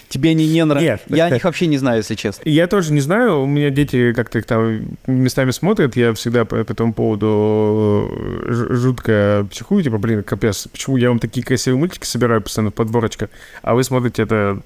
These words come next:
Speaker 2: не пойми что?» Я г-, это, это к тому, что ты говоришь про смелость. Вот там как раз смелость, она открыта, там нет таких границ, и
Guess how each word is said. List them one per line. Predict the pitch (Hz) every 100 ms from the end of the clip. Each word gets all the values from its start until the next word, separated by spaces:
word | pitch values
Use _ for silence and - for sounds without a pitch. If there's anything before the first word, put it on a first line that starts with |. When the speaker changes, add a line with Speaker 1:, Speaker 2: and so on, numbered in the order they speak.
| - -
Speaker 2:
не | 110 117 120
пойми | 123 127 131
что?» | - - - -
Я | 151 165
г-, | 160
это, | 180 175
это | 165 160
к |
тому, | 180 180
что | 175 151 143 135
ты | 139 143 143 127
говоришь | 135 135
про | - 120
смелость. | 110 135 117 98 -
Вот | 113 -
там | 143 156
как | 120 123
раз | 123 -
смелость, | - - 123 113 -
она | 110 110 107 - 110 - - -
открыта, | - - 180 226 160
там | 139 120 113
нет | 120 113
таких | 107 - 110 -
границ, | 117 117 120 180 214 123
и | 113 113 113